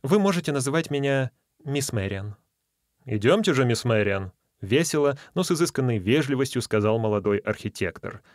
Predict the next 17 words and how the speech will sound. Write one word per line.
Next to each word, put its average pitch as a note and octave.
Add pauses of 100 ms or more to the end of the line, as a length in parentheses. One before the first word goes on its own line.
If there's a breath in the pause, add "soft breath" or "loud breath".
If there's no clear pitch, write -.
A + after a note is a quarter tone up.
(340 soft breath)
"Вам F3
не F3+
придётся D#3+
идти A2+
далеко. A2+ (320 soft breath)
Тут D#3+
поблизости C#3+
есть D3+
вполне B2+
приличный D#3+
ресторан. A2 (320)
Обопритесь E3+
на A2
мою G#2
руку. G2+ (600)
Вот B2+
так". -